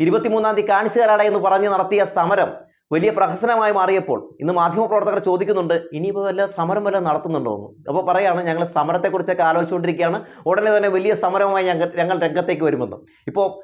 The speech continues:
കോൺഗ്രസിന്റെ സമരമെന്ന് കേൾക്കുമ്പോൾ സത്യത്തിൽ ചിരിയാണ് വരുന്നത്. മാധ്യമപ്രവർത്തകരെ സംബന്ധിച്ച് നല്ല റീച്ച് ഉണ്ടാക്കാൻ പറ്റിയ ഒരു സംഗതി കൂടിയാണ്. ഇത്തരത്തിലുള്ള കോപ്രായങ്ങൾ കേരള ജനതയ്ക്ക് വലിയ ഇഷ്ടമാണ്,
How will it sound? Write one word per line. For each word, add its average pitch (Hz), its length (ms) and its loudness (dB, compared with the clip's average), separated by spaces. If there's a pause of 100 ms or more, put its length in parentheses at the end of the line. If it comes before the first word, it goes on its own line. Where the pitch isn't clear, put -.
(120)
കോൺഗ്രസിന്റെ 214 500 0
സമരമെന്ന് 240 460 2
കേൾക്കുമ്പോൾ 214 580 0
സത്യത്തിൽ 185 340 -4
ചിരിയാണ് 175 360 0
വരുന്നത്. 98 280 -6
മാധ്യമപ്രവർത്തകരെ 185 680 0
സംബന്ധിച്ച് 190 380 -6
നല്ല 190 200 0
റീച്ച് 175 340 -2
ഉണ്ടാക്കാൻ 214 320 0
പറ്റിയ 185 300 0 (320)
ഒരു 160 120 0
സംഗതി 180 300 2
കൂടിയാണ്. 131 480 0
ഇത്തരത്തിലുള്ള 180 360 -2
കോപ്രായങ്ങൾ 180 680 2 (120)
കേരള 170 180 0
ജനതയ്ക്ക് 170 320 0
വലിയ 170 200 2
ഇഷ്ടമാണ്, 185 440 0